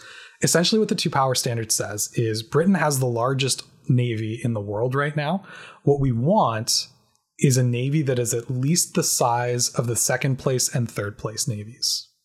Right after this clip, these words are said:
So that even if two of our enemies, uh, grouped up against us,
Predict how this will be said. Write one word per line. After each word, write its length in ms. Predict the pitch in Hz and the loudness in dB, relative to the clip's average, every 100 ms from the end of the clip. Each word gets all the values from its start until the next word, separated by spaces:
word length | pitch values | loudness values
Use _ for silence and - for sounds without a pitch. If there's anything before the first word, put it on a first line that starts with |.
| _ _ _ _ _ _ _ - - - _ | _ _ _ _ _ _ _ -20 -20 -20 _
So 220 | - - 135 | 0 4 6
that 260 | 135 135 | 4 2
even 220 | 156 165 | 2 2
if 160 | 165 - | 0 -2
two 260 | - 170 170 | -2 0 2
of 80 | |
our 160 | 156 135 | 0 0
enemies, 680 | 135 127 143 156 160 - - - _ _ _ _ _ | 0 0 2 0 0 0 0 -6 _ _ _ _ _
uh, 380 | 147 123 117 113 | 2 4 2 -2
grouped 360 | 120 120 139 135 | -4 0 0 2
up 160 | 131 | 0
against 480 | 131 110 113 120 - | 0 -4 -4 -2 2
us, 400 | 165 202 - - | 2 2 -2 -4